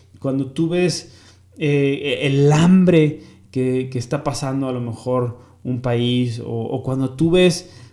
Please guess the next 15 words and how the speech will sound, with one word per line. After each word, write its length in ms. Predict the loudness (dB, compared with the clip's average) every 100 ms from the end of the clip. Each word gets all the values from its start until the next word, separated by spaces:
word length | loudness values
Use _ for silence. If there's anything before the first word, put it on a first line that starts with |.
| _
cómo, 600 | -6 -4 -2 -2 -4 -6 -16 -8
cómo 460 | -4 -2 -2 -2 2
hay 140 | 2
mucha 340 | 2 0 -2
gente 720 | -4 -2 -2 -2 -2 -2 -2
en 80 | -4
hospitales, 800 | -4 -6 -10 -4 -2 0 -2 -4
no 220 | -4 -2 -2
nada 200 | -2 -2
más 280 | -2 -2
ahora 320 | 0 2 2 2
durante 320 | 0 -2 -6
esta 180 | -10 -8
pandemia, 400 | -6 -6 -6 -6
sino, 440 | -4 -4 -4